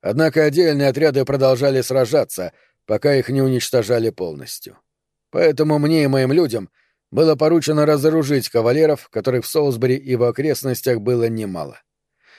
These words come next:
Мы прибыли вовремя, но слухи были противоречивыми и зачастую ставили нас в тупик, поэтому мы никак не могли определить, как и откуда начинать поиски.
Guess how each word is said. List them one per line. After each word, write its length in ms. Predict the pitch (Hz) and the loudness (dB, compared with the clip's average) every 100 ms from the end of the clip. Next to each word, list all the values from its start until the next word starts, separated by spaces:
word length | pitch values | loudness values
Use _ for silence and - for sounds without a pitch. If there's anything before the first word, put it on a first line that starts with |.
| _ _ - | _ _ -4
Мы 180 | 175 156 | -2 2
прибыли 360 | 170 160 156 | 2 4 2
вовремя, 540 | 151 165 117 95 78 - _ _ _ | 4 2 0 -6 -12 -20 _ _ _
но 180 | 95 135 | -2 -2
слухи 320 | 127 160 139 | 0 0 0
были 240 | 139 135 139 | 2 2 2
противоречивыми 1080 | 127 135 135 131 131 - 170 127 95 80 _ - | 0 -2 0 0 0 -4 -4 -4 -4 -8 _ -10
и 120 | 92 | -4
зачастую 600 | 117 123 131 - 175 143 | -2 -2 -2 2 2 2
ставили 400 | - 147 139 135 | 2 2 2 2
нас 240 | 139 135 | 0 -2
в 40 | - | -2
тупик, 440 | 135 151 127 - _ _ _ _ | -4 -2 -6 -10 _ _ _ _
поэтому 480 | - 165 135 143 139 | 0 0 2 0 0
мы 120 | 135 | 0
никак 340 | 131 123 147 127 | 0 0 -2 -2
не 100 | 131 | 0
могли 300 | 131 123 123 | 0 2 2
определить, 600 | 120 123 107 131 147 - _ _ _ | 2 -2 0 0 -2 -6 _ _ _
как 280 | - 147 131 | 0 0 2
и 40 | |
откуда 420 | 131 123 160 143 131 | 0 0 -2 0 0
начинать 480 | 127 123 127 117 | -2 -2 -2 -4
поиски. 520 | - 107 82 - 69 | -4 -4 -4 -10 -14